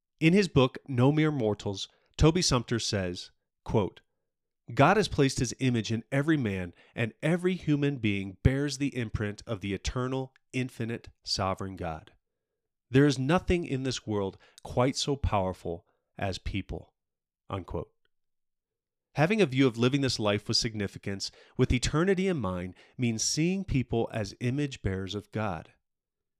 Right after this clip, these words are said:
If you put on this lens and truly take it in, it affects every interaction you have with people, whether that's a family member,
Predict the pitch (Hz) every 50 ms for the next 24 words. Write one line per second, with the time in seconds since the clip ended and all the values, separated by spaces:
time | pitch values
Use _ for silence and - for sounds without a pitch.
0 | _ _ - 127 - - 135 - - 185 226 226 202 175 139 120 107 - - 107
1 | 101 98 98 101 101 - - _ - 123 113 - - - - 151 175 185 185 185
2 | 185 - - 160 156 - - 127 123 95 82 82 - _ _ _ _ _ _ _
3 | _ _ _ _ _ _ - 135 131 123 - 135 117 - - - _ _ - 127
4 | 160 165 156 160 151 143 135 127 117 107 107 107 - - 120 107 104 107 95 98
5 | 92 87 85 87 - _ _ _ _ _ _ - 98 95 90 - - 104 101 -
6 | - - - - _ _ _ _ _ _ _ _ - 123 123 117 123 120 120 -
7 | - 107 - - 131 127 135 143 151 151 147 151 147 147 139 151 151 151 151